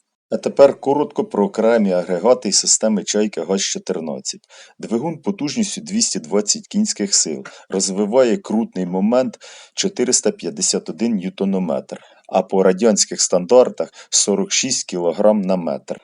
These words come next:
Ці показники вдалося збільшити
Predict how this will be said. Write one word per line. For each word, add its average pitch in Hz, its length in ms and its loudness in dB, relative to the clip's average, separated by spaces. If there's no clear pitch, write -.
Ці - 160 0
показники 107 720 0
вдалося 104 520 2
збільшити 95 960 0